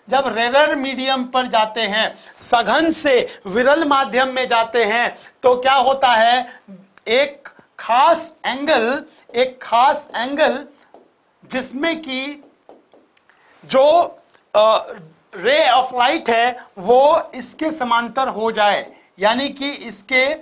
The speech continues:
normal से ninety degree हो जाए, ठीक है। चलिए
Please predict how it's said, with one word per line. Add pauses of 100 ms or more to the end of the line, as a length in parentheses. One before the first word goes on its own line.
(260)
normal
से
ninety
degree
हो
जाए, (300)
ठीक
है। (4000)
चलिए